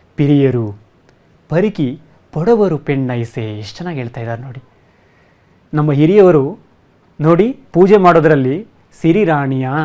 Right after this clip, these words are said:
ಅಂದ್ರೆ ಶ್ರೀಲಕ್ಷ್ಮಿಯ, ಸೀತೆಯನ್ನ, ರುಕ್ಮಿಣಿಯನ್ನ ಒಂದೇ ಸ್ಥಾನದಲ್ಲಿ ಇಟ್ಟು ಪೂಜೆ ಮಾಡಿದ್ದಾರೆ. ಯಾರ ಜೊತೆ? ಶ್ರೀಹರಿಯ ಜೊತೆ, ಕೃಷ್ಣನ ಜೊತೆ ಸಮಾನವಾಗಿ ಕೂರಿಸಿದ್ದಾರೆ.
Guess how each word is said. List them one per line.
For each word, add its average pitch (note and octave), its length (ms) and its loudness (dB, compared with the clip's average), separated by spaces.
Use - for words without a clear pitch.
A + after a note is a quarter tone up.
ಅಂದ್ರೆ C3 300 -4
ಶ್ರೀಲಕ್ಷ್ಮಿಯ, C#3 760 -6
ಸೀತೆಯನ್ನ, E3 540 0
ರುಕ್ಮಿಣಿಯನ್ನ D#3 720 -2
ಒಂದೇ D#3+ 600 6
ಸ್ಥಾನದಲ್ಲಿ D#3 560 0
ಇಟ್ಟು C#3+ 160 -8
ಪೂಜೆ C#3+ 240 -4
ಮಾಡಿದ್ದಾರೆ. C3 520 -6
ಯಾರ D#3 200 -4
ಜೊತೆ? E3 440 -4
ಶ್ರೀಹರಿಯ C#3+ 500 -2
ಜೊತೆ, B2 280 -10
ಕೃಷ್ಣನ F3 360 -2
ಜೊತೆ C#3+ 260 -4
ಸಮಾನವಾಗಿ C4 600 -2
ಕೂರಿಸಿದ್ದಾರೆ. E3+ 640 -2